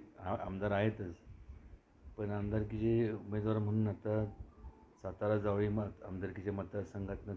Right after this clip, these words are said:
तेच उमेदवार असणार आहेत. त्यामुळं माझं संपूर्ण सहकार्य by heart त्यांच्याबरोबर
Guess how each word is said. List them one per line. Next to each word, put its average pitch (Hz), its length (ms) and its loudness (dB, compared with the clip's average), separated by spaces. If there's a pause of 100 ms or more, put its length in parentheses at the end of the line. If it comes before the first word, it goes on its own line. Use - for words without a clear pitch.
तेच 101 200 -4
उमेदवार 95 320 -2
असणार 87 320 -6
आहेत. 82 120 -6 (1700)
त्यामुळं 113 400 4
माझं 110 380 2
संपूर्ण 123 540 2
सहकार्य 98 540 -2 (1300)
by 110 160 6
heart 92 380 0 (1080)
त्यांच्याबरोबर 101 680 2